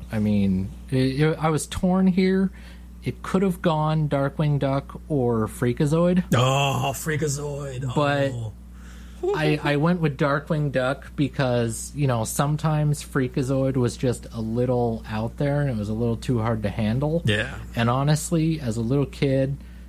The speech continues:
Speaker 1: you know, I had the, uh, I had the A D D style attention span, but not in the good way, where it's like, you know, you could watch something like Invader Zim and, and follow it the whole time because, you know, you just keep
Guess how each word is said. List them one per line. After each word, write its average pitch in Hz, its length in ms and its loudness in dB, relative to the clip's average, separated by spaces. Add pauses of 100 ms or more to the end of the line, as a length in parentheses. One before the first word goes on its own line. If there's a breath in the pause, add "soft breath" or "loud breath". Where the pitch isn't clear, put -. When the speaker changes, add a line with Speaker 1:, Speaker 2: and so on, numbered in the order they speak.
Speaker 1:
you 131 100 -2
know, 120 340 0
I 127 180 0
had 127 340 -2
the, 123 400 0
uh, 110 460 0 (360)
I 120 40 -6
had 143 140 0
the 143 160 0
A 123 120 2
D 131 100 2
D 117 200 2
style 135 360 0
attention 120 500 0
span, 151 360 2
but 117 120 2
not 117 280 0
in 113 40 -2
the 107 60 0
good 104 240 0
way, 139 380 2 (500 loud breath)
where 131 240 4
it's 120 240 0
like, 113 400 0 (220)
you 135 100 0
know, 113 140 2
you 110 180 0
could - 140 -2
watch 123 240 0
something 131 360 0
like 123 280 0
Invader 113 480 2
Zim 107 420 2
and, 110 800 2 (100)
and 107 240 -2
follow 113 380 0
it 117 100 -2
the 117 80 0
whole 113 160 0
time 113 380 -2
because, 104 680 0
you 110 60 0
know, 98 200 2
you 95 200 -2
just 101 220 -4
keep 104 320 -2